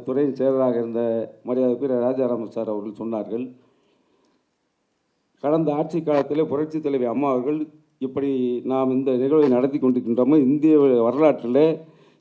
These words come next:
சினிமாவுக்கு நூறு வயது என்று எட்டுகின்ற நேரத்தில் நூற்றாண்டு விழாவை நான் நிச்சயமாக இந்திய துணைக்கண்டத்திலே தமிழகத்திலே அதன் தலைநகராக இருக்கின்ற சென்னையிலே தான் நான் நடத்தி காட்டுவேன் என்று சூளுரைத்து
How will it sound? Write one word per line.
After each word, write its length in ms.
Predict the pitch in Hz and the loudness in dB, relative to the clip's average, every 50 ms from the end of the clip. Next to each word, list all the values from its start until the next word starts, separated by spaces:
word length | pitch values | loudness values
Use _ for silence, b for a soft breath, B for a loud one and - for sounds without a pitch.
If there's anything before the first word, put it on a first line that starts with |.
| _ - | _ 0
சினிமாவுக்கு 540 | 147 156 175 185 180 170 165 156 156 160 170 | 2 4 4 4 4 6 6 4 4 4 2
நூறு 280 | 147 139 147 165 165 156 | 4 4 6 6 6 6
வயது 320 | 147 143 151 160 156 151 156 | 8 6 6 6 6 6 6
என்று 240 | 143 131 117 127 127 | 4 4 2 2 2
எட்டுகின்ற 440 | 123 123 123 - 175 160 147 131 127 | 2 2 2 0 2 2 4 2 4
நேரத்தில் 500 | 120 123 123 120 120 110 143 160 160 131 | 4 2 2 2 0 0 0 2 2 4
நூற்றாண்டு 480 | 131 147 170 160 180 165 151 151 139 143 | 4 2 2 4 4 4 4 6 6 6
விழாவை 400 | 139 131 131 127 120 127 143 160 170 160 160 - B B B B B B B B | 6 6 6 4 6 6 6 4 4 2 0 -4 B B B B B B B B
நான் 240 | 123 139 147 147 143 | 2 2 4 4 4
நிச்சயமாக 560 | 135 135 135 - 165 175 165 160 165 165 160 160 | 4 4 2 2 2 2 4 6 4 4 6 4
இந்திய 320 | 170 147 139 151 156 175 160 | 4 4 2 4 2 2 2
துணைக்கண்டத்திலே 680 | 160 - 147 156 165 156 156 143 135 143 151 156 165 165 165 | 2 2 2 2 2 2 2 2 2 2 4 4 4 4 4
தமிழகத்திலே 680 | - - 143 160 170 165 165 156 160 156 151 170 170 | 2 2 4 6 6 6 6 6 4 4 4 6 6
அதன் 220 | 160 139 135 131 127 | 6 6 4 2 2
தலைநகராக 600 | 139 127 139 156 160 160 156 151 139 143 143 139 | 0 2 4 4 4 4 4 4 4 4 4 4
இருக்கின்ற 320 | 139 131 - 139 135 127 | 2 2 2 0 -2 -2
சென்னையிலே 480 | 123 127 127 135 151 165 160 151 151 151 | 0 0 2 4 4 4 6 6 6 6
தான் 220 | 147 160 156 147 127 | 6 6 4 4 2
நான் 140 | 117 117 120 | 0 0 0
நடத்தி 380 | 117 117 123 139 170 160 170 160 | 0 0 2 0 0 0 0 -2
காட்டுவேன் 540 | - 139 139 156 156 - 165 160 156 147 | 2 4 4 4 4 4 4 4 4 4
என்று 180 | 139 131 127 135 | 2 2 0 0
சூளுரைத்து 640 | - - 147 160 165 160 131 127 123 127 139 156 | 0 2 2 4 4 4 4 2 2 2 2 2